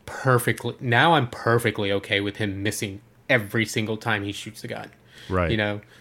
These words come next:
Speaker 1: just something simple like that would have worked so much better. And, di-, you know, it doesn't have to be a huge thing. Like, just one little line like that can make all the difference.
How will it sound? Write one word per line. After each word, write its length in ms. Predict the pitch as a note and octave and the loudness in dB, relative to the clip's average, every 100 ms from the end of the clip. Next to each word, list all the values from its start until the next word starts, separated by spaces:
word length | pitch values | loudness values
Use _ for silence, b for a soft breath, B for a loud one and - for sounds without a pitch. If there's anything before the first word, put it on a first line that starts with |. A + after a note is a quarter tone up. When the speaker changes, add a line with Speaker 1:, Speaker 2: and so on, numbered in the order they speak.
| B | B
Speaker 1:
just 180 | E3 - | -2 2
something 280 | A3+ A3+ F#3+ | 2 4 2
simple 340 | - E3+ C#3 | 2 2 4
like 240 | A#2 A2 - | 4 2 2
that 260 | G#2 G2 | 2 2
would 160 | A#2 B2 | 0 0
have 120 | A2 | 0
worked 320 | A2+ A2+ - B B B | 0 -2 -4 B B B
so 400 | - - F#3 F3 | -10 0 2 4
much 260 | C#3 - | 2 2
better. 220 | C3+ G#2+ - | 0 0 0
And, 220 | D#3+ C3+ | 0 4
di-, 220 | F3 - - | 2 2 -2
you 140 | E3+ | 2
know, 140 | E3+ | 4
it 100 | E3+ | 4
doesn't 260 | E3 D#3 F#3 | 4 2 2
have 220 | D#3 F#3 | 2 2
to 80 | D#3+ | 2
be 480 | B2 F3+ F#3 A#2 C3 | 0 2 2 0 0
a 100 | B2+ | -2
huge 340 | - D#3+ C3 | 0 -2 0
thing. 240 | G#3 C#3+ G2 | 2 2 0
Like, 200 | G#2 - | -6 -2
just 260 | E3 F#3 F#3 | -2 0 2
one 140 | F#3+ | 2
little 220 | F3+ E3 | 4 4
line 220 | D3 D3+ C3 | 4 2 2
like 220 | A#2 - | 0 2
that 280 | C#3+ A#2+ - | 2 2 -2
can 100 | A#2+ | -2
make 180 | G#2 | -2
all 180 | A2 A2 | 0 -2
the 100 | A2 | -2
difference. 560 | A2 A#2+ - - - | -4 -6 -8 -16 -16